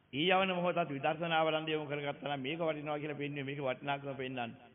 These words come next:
එහෙනම් අපි යා කොච්චරම් දුරට බුද්ධ බණ අරගෙන ඉන්නේ?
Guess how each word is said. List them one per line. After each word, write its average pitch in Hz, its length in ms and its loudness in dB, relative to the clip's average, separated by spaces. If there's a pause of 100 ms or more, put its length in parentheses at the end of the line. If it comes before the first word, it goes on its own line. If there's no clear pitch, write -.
(1500)
එහෙනම් 135 220 -4
අපි 127 180 -6
යා 139 140 -2
කොච්චරම් 135 420 -4
දුරට 135 240 -2
බුද්ධ 131 220 -8
බණ 135 220 0
අරගෙන 131 380 -4
ඉන්නේ? 131 300 -6